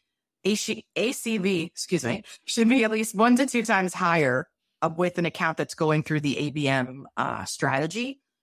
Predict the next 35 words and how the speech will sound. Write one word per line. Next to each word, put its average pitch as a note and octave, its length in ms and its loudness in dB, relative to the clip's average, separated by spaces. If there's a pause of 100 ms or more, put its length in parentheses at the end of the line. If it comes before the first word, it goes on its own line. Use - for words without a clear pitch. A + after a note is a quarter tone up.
(140)
versus D#3+ 600 -2 (240)
maybe E3+ 300 0
other D3 260 2
initiatives C3+ 460 -2
that - 140 -4
you C#3 60 -4
might A#2 180 0
be B2+ 100 -8
taking. A#2+ 360 -4
So C3+ 360 -2 (300)
as D#3 240 -2
long F#3+ 300 4
as F#3 140 -2
we're F3 140 0
seeing E3+ 320 -4
an E3 60 -4
impact E3 440 -4
on D3+ 160 0
those, G3 400 2
we're E3 120 0
reducing D3 500 -2
churn, F#3 680 2 (500)
um, C#3 600 -2 (300)
creating E3+ 460 -2
more D3 120 0
profitable D3+ 420 -2
growth D#3 360 2
with C#3+ 120 -2
higher C3+ 280 2
margins, F3 680 0 (320)
anything B3 320 0
that's G3+ 180 -2
tied E3 300 -2
to F3 80 -2
revenue, G3 540 0